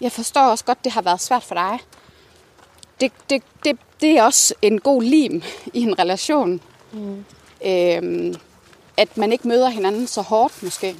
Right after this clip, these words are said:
Speaker 2: Ja, uden tvivl. Hvordan for dig, Claudia, det her med,
Speaker 1: Mm.
Speaker 2: altså igen, I er to selvstændige kvinder, ikke? <laughs> Øhm, har, kan du relatere til, til det, som Sille, hun fortæller om, det der med at så, øh,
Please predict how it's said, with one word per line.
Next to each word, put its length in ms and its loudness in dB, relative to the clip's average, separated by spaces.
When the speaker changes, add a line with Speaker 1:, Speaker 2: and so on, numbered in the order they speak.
Speaker 2:
Ja, 40 -10
uden 140 -4
tvivl. 300 -8
Hvordan 500 2
for 340 -6
dig, 380 4
Claudia, 400 0
det 160 -2
her 100 -4
med, 260 2
Speaker 1:
Mm. 60 -8
Speaker 2:
altså 260 -6
igen, 420 -2
I 20 0
er 120 -2
to 240 -2
selvstændige 500 -4
kvinder, 400 -4
ikke? 480 0
<laughs> 540 2
Øhm, 340 -10
har, 200 -6
kan 120 2
du 320 2
relatere 400 2
til, 340 0
til 160 -8
det, 140 0
som 280 -4
Sille, 360 -2
hun 160 -2
fortæller 400 -2
om, 140 0
det 140 -4
der 100 0
med 140 -2
at 140 0
så, 320 -2
øh, 300 -2